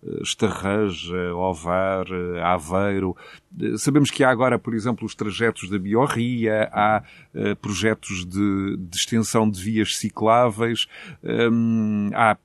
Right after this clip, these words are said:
os passadiços, eh, da Ria, evidentemente com,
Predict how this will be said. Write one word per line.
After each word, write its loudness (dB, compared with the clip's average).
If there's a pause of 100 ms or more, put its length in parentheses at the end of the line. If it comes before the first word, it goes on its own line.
(280)
os -16
passadiços, -2
eh, -4
da -6
Ria, 0
evidentemente -4
com, -8